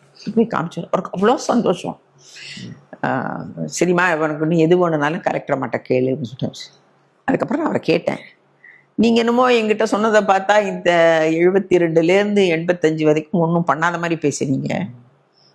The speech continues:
Speaker 1: ஆனா அந்த பொண்ணு சொல்றா இவ்வளவு பண்ணினீங்கன்னு. ஏன் என்கிட்ட அப்படி சொன்னீங்கன்னு?" கேட்டேன்.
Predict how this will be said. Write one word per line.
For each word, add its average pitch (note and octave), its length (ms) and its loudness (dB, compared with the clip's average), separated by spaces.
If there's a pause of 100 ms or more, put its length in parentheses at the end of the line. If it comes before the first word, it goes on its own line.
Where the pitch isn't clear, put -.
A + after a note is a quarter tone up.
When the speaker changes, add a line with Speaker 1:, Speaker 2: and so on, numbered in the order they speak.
Speaker 1:
ஆனா F#3 280 0
அந்த F#3 200 0
பொண்ணு G3+ 320 -2
சொல்றா F#3 520 2
இவ்வளவு E3+ 420 0
பண்ணினீங்கன்னு. C3 760 -2 (560)
ஏன் A#3 360 4
என்கிட்ட F3 140 -2
அப்படி F3 260 -4
சொன்னீங்கன்னு?" C#3+ 380 -2
கேட்டேன். - 380 -8